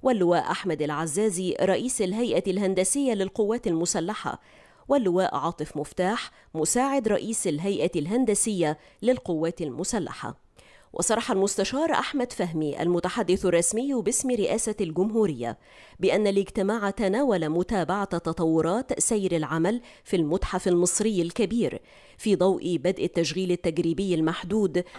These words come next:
وانتهاء الأعمال في العديد من القطاعات، منها مبنى المتحف والبهو العظيم والدرج العظيم وميدان المسلة المعلقة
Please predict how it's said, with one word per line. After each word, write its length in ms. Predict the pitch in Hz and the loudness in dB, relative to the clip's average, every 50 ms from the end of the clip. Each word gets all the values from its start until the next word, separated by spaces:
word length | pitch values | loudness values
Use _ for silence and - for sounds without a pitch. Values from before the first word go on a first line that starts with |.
| - - - | -20 -16 -2
وانتهاء 540 | 170 185 180 170 - - 202 220 220 202 - | 2 2 2 2 0 -2 -2 0 2 2 2
الأعمال 600 | 196 - - 170 175 175 180 202 247 277 277 262 - | 2 2 0 0 0 0 0 0 -2 -2 -2 -4 -4
في 140 | - - - | -4 -2 -2
العديد 480 | 202 175 - 165 160 156 208 220 170 196 | -2 0 0 -2 -4 -2 -4 -4 -2 0
من 220 | 196 180 165 160 | 0 2 2 2
القطاعات، 800 | 160 143 139 - - 220 214 240 233 208 139 131 139 - - - 220 - - - - - - - - - | 0 0 -2 -2 -2 -2 0 0 -2 -2 -2 -4 -6 -6 -6 -8 -8 -8 -8 -14 -20 -20 -20 -20 -10 -2
منها 500 | 208 220 202 160 147 165 160 180 208 233 - - - - _ - | 2 2 2 2 0 0 -2 -2 -2 -4 -8 -18 -20 -20 _ 0
مبنى 300 | 185 190 175 156 160 156 | 2 2 2 2 -2 -2
المتحف 640 | 156 151 175 202 - - - 196 175 - - - - _ - - _ - | 0 0 -2 -2 -4 -4 -4 -4 -4 -4 -4 -12 -16 _ -20 -20 _ 0
والبهو 520 | - 185 175 156 139 175 220 202 160 170 | 0 2 2 2 0 -2 -2 -2 -2 -2
العظيم 640 | 175 160 147 165 160 170 180 202 240 254 247 262 277 - _ _ _ _ - | -2 -2 -2 -2 -2 -2 0 0 0 0 0 0 -2 -4 _ _ _ _ 0
والدرج 560 | 175 202 196 160 143 180 190 240 262 226 214 | 2 2 2 2 0 -4 -2 -2 -2 -2 -2
العظيم 640 | 247 - 214 226 240 185 190 156 131 131 - - - - _ _ _ - - - - - | -2 -2 0 -2 -2 -2 -4 -6 -6 -8 -10 -12 -12 -14 _ _ _ -20 -20 -20 -10 -2
وميدان 680 | 175 190 196 202 196 190 165 185 202 254 277 269 254 | 0 2 2 2 0 0 0 0 0 0 0 0 2
المسلة 560 | - - 208 214 214 214 220 - 294 302 254 208 | 2 2 2 2 0 0 0 0 0 0 0 0
المعلقة 720 | 185 180 180 156 170 180 180 208 240 - - - - - | 0 0 0 0 0 0 0 -2 -4 -4 -4 -6 -6 -6